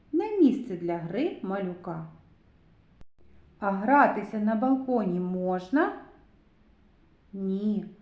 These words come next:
балкон — це дуже небезпечне місце. Дітям можна виходити на балкон тільки з дорослими. Не можна перехилятися через перила.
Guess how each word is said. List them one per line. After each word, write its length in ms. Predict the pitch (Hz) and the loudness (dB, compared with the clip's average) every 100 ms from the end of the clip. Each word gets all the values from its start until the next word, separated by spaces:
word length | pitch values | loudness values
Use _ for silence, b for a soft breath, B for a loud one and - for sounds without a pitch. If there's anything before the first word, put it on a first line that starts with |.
| - | -14
балкон — 800 | 175 185 185 - 220 277 240 262 - | -4 -2 -2 -4 2 4 4 0 -10
це 180 | 208 190 156 | -10 -10 -6
дуже 400 | 175 226 262 285 | -4 -2 -2 0
небезпечне 880 | 226 175 175 - - 196 - 208 202 | -2 -2 -8 -10 -10 -10 -8 -8 -4
місце. 480 | 185 175 - 180 170 - - - - _ _ - _ _ _ _ - - - - | -4 -6 -12 -14 -14 -18 -20 -20 -20 _ _ -20 _ _ _ _ -20 -20 -20 -8
Дітям 540 | 185 170 226 262 262 196 | -6 -2 -2 0 0 0
можна 300 | 196 190 180 | -4 -6 -6
виходити 580 | 190 - 208 180 185 | -6 -4 -4 -4 -4
на 140 | 175 170 | -4 -2
балкон 640 | 165 170 165 196 277 330 - - | -4 -8 -8 -2 0 0 -6 -18
тільки 360 | - 185 269 254 | -6 -6 -4 -6
з 60 | - | -6
дорослими. 720 | 202 190 185 - 185 180 175 175 b b b b b | -6 -6 -6 -8 -10 -8 -8 -12 b b b b b
Не 220 | 185 214 | -2 0
можна 500 | 247 254 214 - 170 | 2 2 2 -2 -6
перехилятися 1040 | 170 196 240 - 330 190 196 269 247 - 190 | -6 -6 -6 -2 -2 0 -2 -2 -4 -8 -10
через 340 | - 175 170 | -6 -4 -4
перила. 600 | 175 185 175 165 156 156 | -6 -8 -4 -6 -6 -10